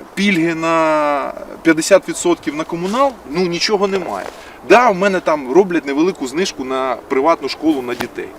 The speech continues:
Чверть. Тобто в мене чве-, ч-, четверо дітей, і в мене там один вчиться безкоштовно. Добре, непогано,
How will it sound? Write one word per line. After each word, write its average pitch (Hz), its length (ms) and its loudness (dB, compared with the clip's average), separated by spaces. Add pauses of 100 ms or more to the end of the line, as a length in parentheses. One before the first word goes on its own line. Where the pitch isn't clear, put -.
(560)
Чверть. 117 540 -2 (360)
Тобто - 220 -8
в 113 40 -6
мене 156 220 0
чве-, - 260 0 (160)
ч-, - 220 -10
четверо 320 380 0
дітей, 311 400 -2 (400)
і 143 60 -4
в 147 40 -4
мене 196 320 2
там 151 200 2 (320)
один 233 360 0 (140)
вчиться - 380 -6
безкоштовно. - 720 -6 (1600)
Добре, 233 340 2
непогано, 170 640 0